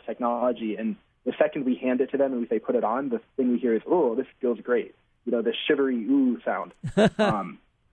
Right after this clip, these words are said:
Speaker 1: and we would actually, one of the people we gave it to, a, a couple of them actually, we gave it to them, they put it on, and then they continued talking to us, and they didn't give it back, right? And so <laughs> they're talking to us for twenty minutes. It's outside. It's about ninety-five degrees in Denver right now.
Speaker 2: Uh-huh.
Speaker 1: Um,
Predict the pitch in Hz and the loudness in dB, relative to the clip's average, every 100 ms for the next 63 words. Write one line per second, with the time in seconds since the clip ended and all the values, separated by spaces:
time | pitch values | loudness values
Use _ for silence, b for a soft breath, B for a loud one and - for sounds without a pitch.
0 | _ 135 123 120 - 135 143 143 143 165 | _ -2 -2 -2 0 4 4 2 0 0
1 | 139 127 147 139 135 139 131 123 123 123 | 0 0 0 0 -4 -2 0 2 0 0
2 | - 123 - 127 _ - 175 123 117 120 | -2 -2 -4 -10 _ 0 0 -2 -2 -6
3 | - 113 90 - 247 277 147 - 120 117 | -6 -8 -8 -2 0 2 2 0 -2 -2
4 | 120 b b 123 123 147 135 131 127 123 | -4 b b -4 0 0 2 0 -2 -2
5 | 127 120 113 135 139 143 - 139 127 123 | 0 0 -2 -4 -2 -4 -2 -2 0 -2
6 | - 127 110 104 123 127 131 123 113 - | -2 -4 -6 -4 -2 0 0 0 -2 0
7 | 110 - 120 120 123 165 170 185 147 135 | -2 -2 -4 -2 0 0 2 0 0 -2
8 | 131 123 123 131 - 135 135 127 127 135 | -2 -4 -2 -6 -2 -2 0 0 0 -2
9 | - 127 123 117 113 - _ - 139 131 | -4 -6 -2 -2 -2 -8 _ -4 -2 0
10 | 127 131 135 135 123 123 120 113 120 120 | -2 -2 -2 0 2 2 -2 -4 -2 -2
11 | 123 113 113 120 131 262 127 139 151 160 | -2 -2 0 0 2 2 0 -4 -4 0
12 | 160 - - _ _ - 120 107 98 | 0 -2 -6 _ _ -4 -2 -2 -6